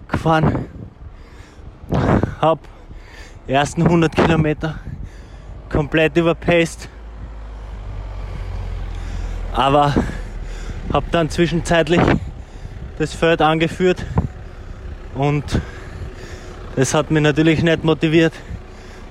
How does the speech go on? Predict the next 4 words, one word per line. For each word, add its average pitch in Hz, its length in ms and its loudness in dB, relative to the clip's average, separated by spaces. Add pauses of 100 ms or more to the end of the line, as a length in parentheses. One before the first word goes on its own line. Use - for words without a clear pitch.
zum 160 180 2
langsamer 151 460 4
machen. 151 480 2 (1300)
Und 170 320 6